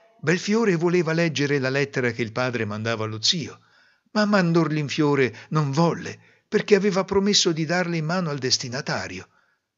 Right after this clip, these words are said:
Ma quando il giovane s'addormentò, Belfiore gli prese la lettera e la lesse. Così scoperse l'agguato teso dal padre, e insieme cercarono il modo di farsene beffa.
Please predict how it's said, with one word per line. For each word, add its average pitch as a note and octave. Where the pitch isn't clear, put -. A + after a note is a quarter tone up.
Ma D3
quando C#3+
il B2
giovane A2+
s'addormentò, E3+
Belfiore G#3+
gli E3+
prese C3
la D#3+
lettera G#3
e F#3
la C3+
lesse. -
Così C3
scoperse D3
l'agguato B2+
teso C3
dal A#2
padre, G2+
e -
insieme A3+
cercarono E3+
il D#3+
modo E3
di C#3+
farsene D3
beffa. -